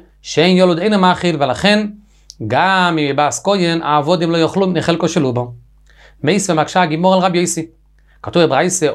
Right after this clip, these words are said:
"אמרו לחכם לרבי יוסי, מאחר שעדת לנו על בס ישראל לכהן, בס כהן לכהן מהו?" הוא אמר להם, "זו שמעתי. בס ישראל שמעתי מרבו ישראל שהעבדים לא אוכלים. וזו, אם היא בס כהן, לא שמעתי."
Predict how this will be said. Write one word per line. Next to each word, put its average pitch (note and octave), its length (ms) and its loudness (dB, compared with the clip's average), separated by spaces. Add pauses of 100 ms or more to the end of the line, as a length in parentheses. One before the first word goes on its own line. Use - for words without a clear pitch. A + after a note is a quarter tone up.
"אמרו G3+ 280 0
לחכם D#3+ 420 0
לרבי B2+ 240 0
יוסי, B2+ 360 -2
מאחר E3+ 380 -4
שעדת C#3 480 -4
לנו D3 320 -2
על A#2+ 100 0
בס D3 240 -2
ישראל C#3 300 -2
לכהן, C#3 440 -2 (420)
בס D3 320 0
כהן D#3+ 160 0
לכהן D#3 360 0
מהו?" D3+ 420 0 (460)
הוא G#2 140 -4
אמר A#2+ 180 0
להם, D#3+ 340 2
"זו G3 460 0
שמעתי. F#3+ 500 0 (720)
בס A3 500 0
ישראל D#3+ 520 2
שמעתי F3+ 440 -2
מרבו E3 340 0
ישראל C#3 440 0 (300)
שהעבדים C#3 1160 -2
לא C#3 80 0
אוכלים. A2+ 380 -4 (480)
וזו, C3 500 2
אם D3+ 120 0
היא F3 80 4
בס D3+ 260 -2
כהן, F#3+ 240 0
לא G3 260 2
שמעתי." C#3 520 -2